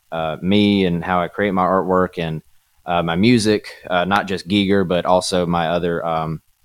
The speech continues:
my, uh, solo project, uh, which is a dark electronic, dark ambient dungeon synth project called Disquieting, which I recently put an album out with that as well, if people wanna go,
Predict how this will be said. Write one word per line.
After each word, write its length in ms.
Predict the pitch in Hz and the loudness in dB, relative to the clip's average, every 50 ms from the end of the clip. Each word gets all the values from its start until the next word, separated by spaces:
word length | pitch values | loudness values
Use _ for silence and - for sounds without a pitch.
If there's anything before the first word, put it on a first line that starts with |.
| _ _ - _ _ _ _ _ - | _ _ -20 _ _ _ _ _ -8
my, 200 | 85 85 87 82 | -4 -2 -2 0
uh, 200 | 82 82 82 80 | 0 -2 -2 -2
solo 380 | - - - 123 123 117 104 | -2 2 4 4 6 4 4
project, 800 | 90 - 98 92 90 87 82 87 87 82 80 73 - - - - - | 2 2 2 2 2 2 0 -2 -2 -2 -2 -4 -8 -12 -18 -12 -6
uh, 180 | - 85 82 82 | -4 -2 0 0
which 200 | 80 82 - - | -2 -2 -4 -6
is 100 | 82 78 | -6 -6
a 100 | 80 78 | -6 -4
dark 300 | 76 87 85 90 - - | -2 0 0 0 0 -2
electronic, 760 | 85 85 80 67 - - - 87 85 85 85 82 78 64 76 - | -4 -4 -4 -6 -6 -6 -2 0 0 0 0 -2 -4 -6 -8 -6
dark 340 | 85 82 82 78 - _ _ - | -4 -4 -4 -4 -6 _ _ -10
ambient 420 | 82 82 82 80 82 80 76 78 | -8 -6 -4 -4 -4 -4 -6 -6
dungeon 280 | 82 82 87 80 82 80 | -6 -4 -4 -4 -6 -6
synth 280 | - - 82 73 - | -8 -8 -8 -10 -8
project 440 | - 85 82 80 78 82 80 - - | -4 -4 -2 -2 -2 -4 -6 -6 -4
called 280 | - 87 80 78 73 69 | -2 -2 -2 -2 -2 -4
Disquieting, 760 | 78 - - - - 85 82 85 85 87 85 85 85 85 80 | -6 -8 -8 -4 0 2 2 2 2 2 2 2 2 0 0
which 180 | 85 85 80 - | -4 -4 -2 0
I 100 | 85 80 - _ _ _ _ _ _ _ _ _ _ - | -2 -2 -2 _ _ _ _ _ _ _ _ _ _ 0
recently 360 | 101 113 104 - 104 98 92 | 2 2 4 4 2 -2 -2
put 220 | - - 101 95 | 0 0 0 0
an 80 | 90 90 | 0 -2
album 540 | - 90 92 90 82 87 87 85 82 82 - - | 0 2 2 2 2 2 0 0 0 -2 -2 0
out 420 | 87 87 85 85 82 - - - - | 2 2 4 2 2 0 -4 -10 -8
with 200 | 87 85 78 71 | -6 -6 -4 -2
that 340 | 90 92 92 90 87 82 - | 0 0 2 2 0 0 -2
as 160 | 78 80 78 | -6 -8 -6
well, 360 | 80 90 90 87 80 80 80 | -4 -2 0 0 0 -2 -4
if 100 | 78 - | -6 -8
people 240 | _ 87 80 - 80 | _ -10 -10 -8 -6
wanna 160 | 80 80 80 | -6 -6 -4
go, 280 | 76 80 78 76 76 76 | -4 -4 -6 -6 -6 -10